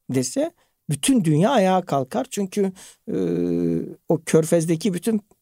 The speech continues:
petrolün çıkış noktasıdır orası. Ama Malaka Boğazı'nı kapatıyorum demiyor bakın. "İsrail gemilerine de kapatıyorum, limanlarımı kapatıyorum." diyor. Dolayısıyla bunun söylem bazında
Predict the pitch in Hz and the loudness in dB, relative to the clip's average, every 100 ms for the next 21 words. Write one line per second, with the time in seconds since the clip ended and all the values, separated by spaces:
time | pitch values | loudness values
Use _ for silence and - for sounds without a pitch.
0 | _ 147 143 165 302 - 254 233 202 160 | _ 0 2 0 0 -2 -4 0 0 0
1 | 139 - 135 135 135 - - - - - | -4 -2 -4 -4 -4 -6 -8 -12 -20 -20
2 | _ 214 277 156 175 220 285 262 202 170 | _ 2 2 2 2 2 2 2 4 6
3 | 185 180 214 277 277 - _ - 175 190 | 4 4 0 0 -4 -12 _ -4 0 0
4 | 185 226 214 208 214 220 165 135 127 127 | 0 2 4 4 4 4 2 0 -2 -4
5 | 143 - 180 190 170 180 180 185 208 196 | -4 2 4 4 2 0 2 2 2 -2
6 | 160 170 127 135 233 208 269 269 247 233 | -2 -4 -4 -4 0 2 2 2 4 2
7 | 226 - 135 131 - 131 123 254 254 220 | 0 -4 -4 -6 -4 -4 -4 -4 -2 0
8 | 247 - 233 220 330 - - - _ 196 | 2 0 0 0 -2 -6 -16 -18 _ 0
9 | 220 330 311 - - - 170 185 285 269 | 2 0 -4 -8 -4 2 4 4 4 4
10 | 175 147 135 123 120 | 2 2 -2 -2 -4